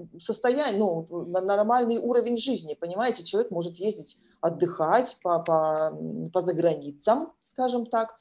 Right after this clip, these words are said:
по нормальным смотреть мир, а, видеть, м, как, как бы не, он не живет так, как, как наши пенсионеры, ну,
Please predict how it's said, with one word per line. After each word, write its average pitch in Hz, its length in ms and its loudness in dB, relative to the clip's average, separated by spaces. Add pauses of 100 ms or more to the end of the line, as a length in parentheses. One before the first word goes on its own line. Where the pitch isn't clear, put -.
(220)
по 190 80 4
нормальным 202 420 6
смотреть 190 480 -4
мир, 220 400 0 (240)
а, 175 200 6
видеть, 247 420 -2
м, - 580 -18 (220)
как, 180 220 2
как 202 180 2
бы 196 180 8
не, 214 320 0
он 220 220 4
не 233 100 4
живет 254 400 2
так, 233 220 0
как, 233 160 -2
как 226 260 -4
наши 254 340 0
пенсионеры, 185 720 -2
ну, 196 240 -4